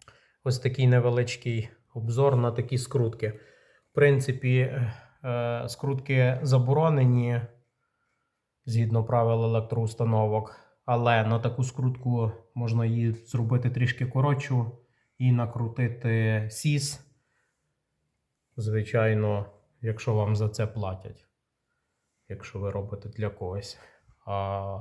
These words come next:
оскільки люди платять, то можна спокійно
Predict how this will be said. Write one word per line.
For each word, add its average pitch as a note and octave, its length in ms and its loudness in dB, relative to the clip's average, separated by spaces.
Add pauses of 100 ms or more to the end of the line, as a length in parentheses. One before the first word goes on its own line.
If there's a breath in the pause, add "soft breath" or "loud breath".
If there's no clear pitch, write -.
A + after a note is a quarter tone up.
(340)
оскільки B2 440 -2
люди B2 280 2
платять, D3 760 -2
то A2+ 120 -8
можна A2+ 360 0
спокійно A2+ 720 -2